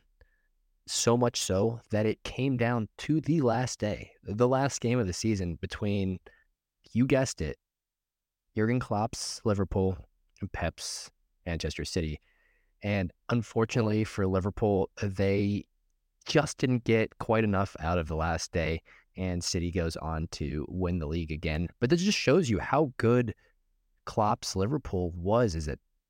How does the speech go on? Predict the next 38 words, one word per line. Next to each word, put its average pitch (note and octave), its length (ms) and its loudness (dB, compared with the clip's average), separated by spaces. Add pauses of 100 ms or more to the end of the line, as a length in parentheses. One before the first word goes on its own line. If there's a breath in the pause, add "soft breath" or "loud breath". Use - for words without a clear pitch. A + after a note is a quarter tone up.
they A2 100 4
won G#2 280 2
the D3 80 2
league G2 240 2
over F2+ 280 -2
City F2 380 -4
at D2 120 -2
least F#2 260 -6
once, G#2+ 260 -2
and E2 260 -4
they G#2+ 120 -2
took - 160 -10
'em G#3 140 4
down C3+ 240 2
to D#3+ 100 -4
the D3 100 0
last G#2+ 680 -6 (500)
day C3 200 4
of B2+ 120 0
the D2 160 -4 (140)
league, A2+ 420 0 (600)
which F3 180 4
is D3 180 6
a B2+ 120 4
wild B2+ 600 0
thing. A#2 400 0 (520 soft breath)
We G#2+ 60 -4
gushed C3 320 0
over B2 260 4
Pep - 380 -6 (440)
last G#2 380 -4 (100)
week G2+ 360 -2
on F2+ 300 -2
the E2+ 80 -2
Manchester F#2 480 -4
City F2 260 -4
episode. D#2+ 460 -6
So D#2+ 240 -4